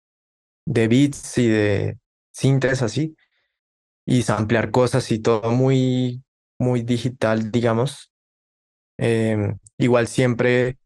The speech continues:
me gusta, por ejemplo, samplear guitarras y destruirlas, por ejemplo, pero, pero sí muy en la comp-,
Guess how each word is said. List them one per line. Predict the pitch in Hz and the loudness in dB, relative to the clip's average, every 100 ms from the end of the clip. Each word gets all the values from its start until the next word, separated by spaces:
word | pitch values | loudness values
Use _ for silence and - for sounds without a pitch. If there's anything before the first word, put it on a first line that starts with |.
| _ _ _ _ _ _ _ - | _ _ _ _ _ _ _ -2
me | 131 | 0
gusta, | 120 110 - 110 | 0 -2 -2 0
por | 123 | 0
ejemplo, | 117 107 104 | 0 -2 -2
samplear | 110 110 107 107 104 | -2 -4 -2 -2 0
guitarras | 104 104 113 107 110 | -2 -2 0 0 -2
y | 113 107 101 101 - - _ _ - | -2 -2 -2 -8 -10 -20 _ _ -4
destruirlas, | 113 - 113 110 110 113 113 - | -4 0 0 2 2 2 0 0
por | 113 | -2
ejemplo, | 104 107 107 131 | 0 0 -2 0
pero, | 127 110 101 - _ _ _ _ _ _ _ _ | 0 0 -4 -6 _ _ _ _ _ _ _ _
pero | 113 110 110 104 | 0 2 2 0
sí | 101 123 | -2 0
muy | 127 131 131 127 120 | 0 2 2 0 0
en | 131 131 | 0 0
la | 127 117 | -2 -2
comp-, | 117 110 | -6 -6